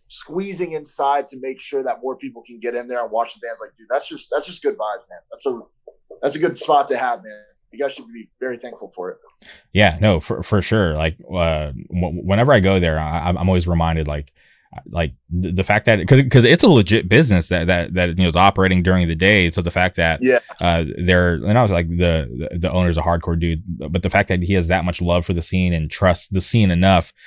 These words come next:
Speaker 2: to let those things happen, it, it, it's amazing.
Speaker 1: Yeah, absolutely. Absolutely.
Speaker 2: Okay. Um,
Speaker 1: Hopefully we'll be able to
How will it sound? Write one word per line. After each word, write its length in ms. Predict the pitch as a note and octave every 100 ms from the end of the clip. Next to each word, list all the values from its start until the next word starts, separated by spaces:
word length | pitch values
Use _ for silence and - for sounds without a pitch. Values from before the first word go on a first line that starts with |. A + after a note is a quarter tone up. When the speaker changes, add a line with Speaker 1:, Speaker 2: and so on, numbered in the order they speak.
| -
Speaker 2:
to 100 | -
let 180 | F#2+ F#2+
those 140 | F#2 F2+
things 200 | F2+ E2+
happen, 400 | E2+ E2+ D2+ D2
it, 260 | D#2+ F2+
it, 180 | G2 F#2
it's 160 | G2+ G2
amazing. 540 | E2+ E2 D2 D2+ E2+ - _ _ _ _ _ _
Speaker 1:
Yeah, 280 | B2+ A2+ E2+
absolutely. 540 | F#2 - G2 F#2+ F#2 _ _ _ _ -
Absolutely. 600 | A2 - G2+ G2+ G2 D#2+ _ _ _ _ _ _ _ -
Speaker 2:
Okay. 280 | C3 D#2 D#2
Um, 140 | G2+ G#2
Speaker 1:
Hopefully 180 | B2 A2+
we'll 160 | G#2+
be 100 | A2+
able 180 | A2+ G#2+
to 200 | G2+ F#2